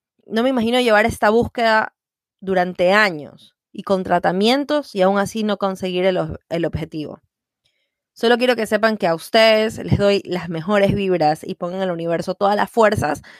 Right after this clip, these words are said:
para que su deseo se cumpla. Serán excelentes madres, de eso estoy segura.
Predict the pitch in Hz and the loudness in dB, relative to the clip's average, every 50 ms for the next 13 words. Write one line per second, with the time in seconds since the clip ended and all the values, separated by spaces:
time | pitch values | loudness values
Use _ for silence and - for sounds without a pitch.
0 | - - - _ - 220 214 208 208 - 220 190 196 202 233 220 214 220 220 - | -20 -20 -12 _ 0 2 2 2 0 -2 2 2 2 2 2 0 -2 -2 -4 -2
1 | - 240 220 202 185 - - - - - _ - _ _ _ _ _ _ - 196 | 0 0 0 0 -2 -6 -10 -16 -16 -18 _ -20 _ _ _ _ _ _ 0 2
2 | 196 196 208 233 240 - - 208 180 185 175 180 190 180 190 185 185 196 170 147 | 2 4 4 2 0 0 0 -2 -2 0 0 -2 -2 -2 -4 -4 -4 -4 -6 -4
3 | 147 - - - - - - - 190 185 - - - - 196 180 - - 160 156 | -6 -6 -8 -10 -14 -18 -14 -6 -6 -6 -6 -6 -10 -8 -8 -6 -4 -4 -4 -4
4 | 147 143 120 | -4 -6 -8